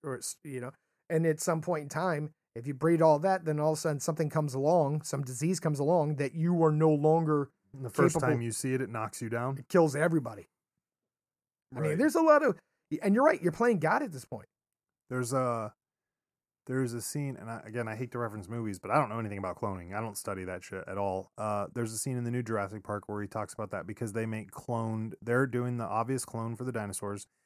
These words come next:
Speaker 2: makes a bunch of bugs, locusts.
Speaker 1: But they didn't have enough d-,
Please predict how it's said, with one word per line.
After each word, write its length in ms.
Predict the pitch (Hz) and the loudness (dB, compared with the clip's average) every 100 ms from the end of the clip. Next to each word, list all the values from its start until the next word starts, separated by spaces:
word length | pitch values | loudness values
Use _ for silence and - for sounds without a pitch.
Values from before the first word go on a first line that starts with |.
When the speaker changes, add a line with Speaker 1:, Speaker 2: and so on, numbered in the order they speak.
| _ _ | _ _
Speaker 2:
makes 240 | 113 120 123 | -6 -6 -2
a 20 | |
bunch 240 | 123 120 | -2 -2
of 80 | 110 | -2
bugs, 400 | 113 110 107 - | 0 0 -2 -6
locusts. 480 | 107 113 113 104 175 | 0 2 4 2 0
Speaker 1:
But 140 | 156 | 0
they 100 | 170 | 0
didn't 300 | 160 175 180 | 4 4 4
have 180 | 151 160 | 2 2
enough 260 | 156 151 131 131 - | 2 0 -4 -8 -16
d-, 60 | - | -20